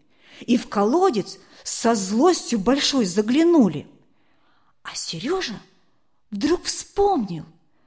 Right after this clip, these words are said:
как он виноват и как плакал обиженный им младшенький брат. Вот толпа пред горой,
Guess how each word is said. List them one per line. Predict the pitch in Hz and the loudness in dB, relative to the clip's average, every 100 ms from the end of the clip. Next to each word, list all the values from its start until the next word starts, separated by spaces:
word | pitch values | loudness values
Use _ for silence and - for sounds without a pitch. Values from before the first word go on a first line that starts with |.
| _ _ _ _ _ - | _ _ _ _ _ -10
как | - 294 269 - - _ | -6 -4 -8 -16 -20 _
он | - 294 233 | -6 -2 -2
виноват | 185 208 262 294 294 269 160 - _ _ _ _ _ _ | -2 -2 0 0 -2 -4 -4 -12 _ _ _ _ _ _
и | 240 | -2
как | 233 226 220 - | -2 -2 -4 -2
плакал | 320 370 - 233 190 - | 2 4 2 0 -2 -6
обиженный | - 269 233 330 381 311 262 220 | -4 -2 2 4 6 6 4 4
им | 220 226 180 - _ - | 2 -2 -6 -10 _ 0
младшенький | 247 320 370 - 359 349 | 4 4 2 0 -2 -2
брат. | 339 359 359 277 160 - _ _ _ _ _ _ _ _ _ | 0 2 2 0 -4 -10 _ _ _ _ _ _ _ _ _
Вот | 170 151 208 427 - - - _ _ | -20 -6 -2 -2 -2 -20 -20 _ _
толпа | 226 269 339 - 330 311 165 | 2 2 2 0 4 4 2
пред | - 170 160 | -6 -12 -10
горой, | 175 196 226 208 147 | -6 -4 -2 -2 -4